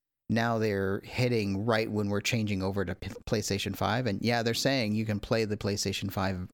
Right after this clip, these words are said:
version. I'm putting version in quotes, but it's really the same game. And the PlayStation five is adding a ton more hardware. I'm sure they didn't spec it out for the new hardware. I'm sure they're just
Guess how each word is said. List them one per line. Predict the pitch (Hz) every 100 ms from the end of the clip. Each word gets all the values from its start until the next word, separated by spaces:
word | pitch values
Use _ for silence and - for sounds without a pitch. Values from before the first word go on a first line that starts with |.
| _
version. | 101 101 110 101 -
I'm |
putting | - 101 95
version | 92 104 95
in | 92
quotes, | 104 98 90 - - _ - -
but | 135
it's | 143
really | 214 123
the | 101
same | 113 98
game. | 104 131 82 - -
And | 113 107 101
the | -
PlayStation | 117 107 104 101
five | 101 98
is | 101
adding | - 101 90
a | 82 -
ton | - 120 123
more | 113 95 87
hardware. | - 156 131 95 85 - - - -
I'm | 120
sure | - 165
they | 135
didn't | 107 104 -
spec | - - - 107
it | 90
out | 101 85
for | - 80
the | 85 80
new | 92 101
hardware. | 90 85 139 - 62 101 95
I'm | 101
sure | - 107 98
they're | 98
just | 90 92 -